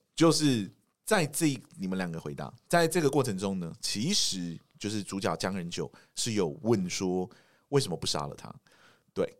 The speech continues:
然后他有很多其他的方式可以杀了他，但你知道你们的目的是要活抓这个人，听到这件事情之后，你们会改变你们的做法吗？你还敢继续跟这个人合作吗？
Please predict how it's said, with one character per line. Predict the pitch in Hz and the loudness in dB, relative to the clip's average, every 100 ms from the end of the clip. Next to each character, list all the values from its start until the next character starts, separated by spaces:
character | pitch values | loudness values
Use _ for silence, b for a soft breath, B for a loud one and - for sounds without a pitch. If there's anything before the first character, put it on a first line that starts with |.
| - | -4
然 | 90 | 0
后 | 107 | 0
他 | 117 | 2
有 | 120 90 | 2 0
很 | 80 | -2
多 | 92 | -4
其 | 92 | -4
他 | 85 82 | -4 -6
的 | |
方 | 78 82 | -6 -6
式 | - | -8
可 | 78 - | -10 -10
以 | 69 | -6
杀 | - 69 | -6 -6
了 | - | -12
他， | - - _ _ | -14 -16 _ _
但 | 139 113 | -4 -2
你 | 87 | -4
知 | 117 | -4
道 | 120 | -4
你 | 92 | -6
们 | 80 | -8
的 | 80 | -8
目 | 95 90 | -8 -8
的 | 90 92 - _ _ _ | -6 -8 -10 _ _ _
是 | - 113 | -6 -2
要 | 101 90 | 0 0
活 | - 85 78 | -2 -8 -6
抓 | - 85 | -2 -4
这 | 82 | -4
个 | 80 | -8
人， | 73 - B B B B B - | -10 -12 B B B B B -2
听 | 151 | 4
到 | 180 | 6
这 | 156 | 6
件 | 151 | 4
事 | 143 | 0
情 | 120 95 | -2 0
之 | |
后， | 104 87 - | 0 0 -6
你 | - 87 | -10 -6
们 | 87 | -6
会 | 98 110 | -6 -6
改 | 85 | -6
变 | 82 95 | -6 -6
你 | |
们 | 76 78 | -8 -12
的 | |
做 | 78 92 | -8 -8
法 | 78 78 | -8 -10
吗？ | 127 - _ _ _ _ _ _ _ _ _ _ _ _ _ _ _ _ _ _ _ _ _ _ - | -10 -12 _ _ _ _ _ _ _ _ _ _ _ _ _ _ _ _ _ _ _ _ _ _ -10
你 | |
还 | 90 101 | -4 -4
敢 | 98 85 | -2 -4
继 | 104 | -4
续 | 98 | -6
跟 | 101 98 | -4 -4
这 | 95 | -4
个 | |
人 | 87 | -6
合 | - | -8
作 | 80 90 | -10 -10
吗？ | 73 | -10